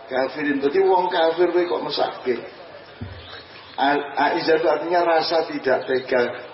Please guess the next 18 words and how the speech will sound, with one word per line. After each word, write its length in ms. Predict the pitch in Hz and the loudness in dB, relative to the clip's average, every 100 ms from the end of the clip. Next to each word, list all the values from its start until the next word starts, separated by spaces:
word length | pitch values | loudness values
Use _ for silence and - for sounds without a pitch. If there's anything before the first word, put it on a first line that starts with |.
| - | -4
Ono 240 | 156 156 | 0 2
wong 140 | 160 165 | 2 0
kok 160 | 156 143 | -2 -2
maling, 460 | 139 131 131 131 | -2 0 0 0
ono 240 | 127 135 143 | 0 0 2
wong 140 | 156 | 2
kok 160 | 151 135 | 2 2
mitnah 480 | 143 143 139 139 135 | 2 0 -2 -2 -4
aku, 160 | 165 | -4
mesake 480 | 147 139 151 - 160 | -4 -2 -4 -4 -2
lho. 300 | 143 113 98 - - - | 2 2 2 -4 -14 -6
Soale 260 | - 131 170 170 | 0 2 2 2
sing 180 | 170 | -2
beruntung 460 | - 139 127 180 180 | -2 -2 2 2 2
mesti 160 | - 175 | 0 -2
sing 160 | 175 | -2
difitnah 500 | 139 127 135 135 160 131 | -2 0 0 0 0 0
lho. 160 | 95 | -2